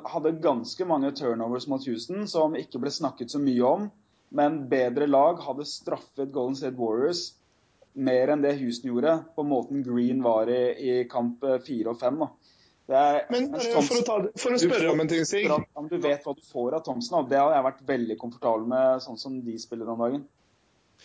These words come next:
Speaker 2: Ja, og det skjønner jeg, og det, det, alle, alle er gode poeng det du sier her, men hvis du ser på Draymond Green så langt i sluttspillet, så har han spilt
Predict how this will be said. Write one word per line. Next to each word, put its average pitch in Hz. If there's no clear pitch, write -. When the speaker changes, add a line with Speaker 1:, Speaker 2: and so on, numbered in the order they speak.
Speaker 2:
Ja, 226
og 226
det 269
skjønner 156
jeg, 202
og 202
det, 208
det, 196
alle, 214
alle 190
er 214
gode 185
poeng 175
det 160
du 175
sier 139
her, 143
men 196
hvis 226
du 226
ser 196
på 240
Draymond 202
Green 165
så 156
langt 139
i 175
sluttspillet, 170
så 208
har 196
han 214
spilt 196